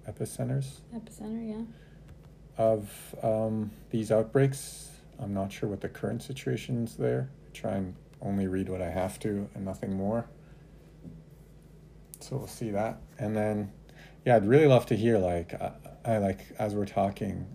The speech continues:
Speaker 1: I'm thinking about, like, the people I know who listen to these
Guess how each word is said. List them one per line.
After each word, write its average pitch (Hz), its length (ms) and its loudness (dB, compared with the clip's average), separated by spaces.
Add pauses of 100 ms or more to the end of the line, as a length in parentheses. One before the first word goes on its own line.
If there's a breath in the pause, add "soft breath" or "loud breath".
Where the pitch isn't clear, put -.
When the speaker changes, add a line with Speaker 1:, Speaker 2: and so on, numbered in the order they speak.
Speaker 1:
I'm 104 80 -8
thinking 98 220 -2
about, 95 200 0
like, 87 180 -6
the - 60 -14
people 98 380 2
I 92 100 2
know 90 280 -2
who 95 80 -2
listen 95 360 -4
to 101 120 -4
these 95 360 -2